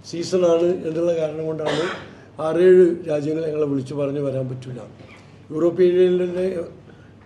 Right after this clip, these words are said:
കെ എം സി സി വളരെ ശക്തമായി പ്രവർത്തിക്കുന്നുണ്ട്.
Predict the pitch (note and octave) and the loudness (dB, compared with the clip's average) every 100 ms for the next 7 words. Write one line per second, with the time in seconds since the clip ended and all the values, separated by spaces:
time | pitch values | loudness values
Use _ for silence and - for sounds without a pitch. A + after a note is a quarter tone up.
0 | - E3+ E3 E3+ - E3+ C#3 D#3+ G3+ A3+ | -12 -4 -2 -2 -4 -6 -6 -4 -4 -4
1 | D3+ D3+ E3 D#3 C3 F#3 F#3+ G3+ F#3+ E3+ | -10 -6 -6 -6 -6 -2 2 2 0 -4
2 | D#3+ D#3+ E3 D3+ C#3 | -6 -6 -6 -2 -2